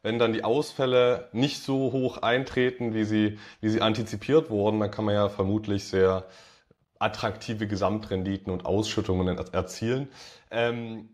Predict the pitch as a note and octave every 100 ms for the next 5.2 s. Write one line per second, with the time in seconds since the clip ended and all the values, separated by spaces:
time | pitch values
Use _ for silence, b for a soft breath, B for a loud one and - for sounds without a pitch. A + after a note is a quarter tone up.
0 | B2 B2 D3 C3+ C3 D3+ - D#3 D3 -
1 | B2+ C3+ C#3 A#2 A2+ A#2+ B2 A2 A2+ A2+
2 | A#2+ G#2+ G2+ G2 G#2+ A2 G#2 F#2+ G2 F#2+
3 | F2+ - F2+ - D#2+ D#2+ F2 F#2 G2 G2+
4 | G#2 - A2 G#2+ G#2+ F#2+ G2 - F#2+ G2+
5 | G2 F#2